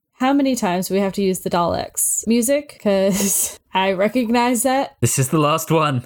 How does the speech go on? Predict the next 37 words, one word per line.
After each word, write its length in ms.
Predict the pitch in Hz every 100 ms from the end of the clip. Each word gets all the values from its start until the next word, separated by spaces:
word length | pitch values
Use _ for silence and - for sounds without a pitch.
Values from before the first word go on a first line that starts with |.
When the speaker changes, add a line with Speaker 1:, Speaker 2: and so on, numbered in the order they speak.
| 151
Speaker 2:
<laughs> 100 | 113
Speaker 1:
I 140 | 208
know, 460 | 170 269 254 226 208
but 100 | 220
I 100 | 208
recognize 580 | 208 262 269 240 233 233
it 80 | 214 226
every 240 | 226 247
time 240 | 233 220
I 80 | 214
hear 240 | 214 214 190
it, 100 | -
and 100 | 202
I'm 80 |
just 160 | 190 185
like, 280 | 202 190 -
"Again 440 | 196 202 185 170 -
and 160 | 214 208
again." 440 | 196 180 - 180 -
Obviously, 400 | 208 208 202 214
that's 180 | 202 -
something 340 | 208 190 196
that 200 | 190 175
I 80 | 185
kind 180 | 196 185
of 120 | 180
harp 260 | 190 180 185
on. 420 | 185 180 180 185 _
I 380 | 202 202 190 185
didn't 260 | - 240 240
really 180 | 240 226
like 160 | 220 220
how 80 |
the 80 | 208
companions 560 | 214 214 214 208 202 196
were 80 | 196
used. 540 | 220 285 311 -